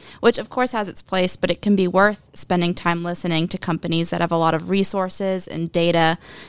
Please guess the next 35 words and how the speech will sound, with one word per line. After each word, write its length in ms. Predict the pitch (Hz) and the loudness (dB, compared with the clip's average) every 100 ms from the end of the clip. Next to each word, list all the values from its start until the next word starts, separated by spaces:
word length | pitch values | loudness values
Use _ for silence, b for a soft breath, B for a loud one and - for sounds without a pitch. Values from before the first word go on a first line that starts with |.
| - | -2
to 80 | 151 | 2
answer 280 | 190 185 | 2 2
questions 560 | 180 165 165 - 165 165 | 0 0 0 0 -2 0
like, 320 | 165 160 - B B B B B B | -2 -4 -6 B B B B B B
when 200 | 170 175 | -2 0
will 160 | 175 180 | 0 2
these 380 | 208 208 196 - | 0 0 -4 -4
industry 440 | 180 196 196 220 214 | -2 0 0 -2 -2
trends 560 | 220 208 226 220 - - | 0 0 -2 -6 -14 -8
stop 440 | - 247 294 339 | 0 2 2 -2
or 120 | - 202 | -8 -4
continue? 600 | 233 233 262 262 269 277 | -2 2 4 4 4 2
How 260 | 254 202 | -2 0
might 220 | 196 196 - | 2 2 0
we 340 | 185 185 - _ | -6 -6 -8 _
expect 500 | 190 - - 185 _ | -8 -8 -2 -2 _
to 80 | - | -6
move 200 | 180 180 | -2 -2
forward 280 | - 190 196 | 2 2 4
in 100 | 196 | 4
this 140 | 196 | 2
type 220 | - 196 196 | 2 -2 0
of 100 | 190 | 0
environment? 640 | 202 196 196 202 208 - B B B - | 2 2 0 -2 -4 -8 B B B 4
Um, 320 | 175 170 165 - | 4 4 -4 0
and 100 | 196 | 4
what 140 | 202 | 6
are 100 | 202 | 4
other 300 | 107 180 180 | 0 0 -2
management 580 | 175 175 170 - 160 - _ | -2 -4 -4 -6 -8 -8 _
teams 460 | - 185 170 165 | -4 0 0 0
in 160 | - 170 | -2 -4
similar 340 | - 175 170 | -2 0 0
industries 600 | 156 165 170 - 170 165 | 0 -2 -6 -8 -8 -8
doing, 480 | - 175 165 160 180 | -2 0 2 0 -2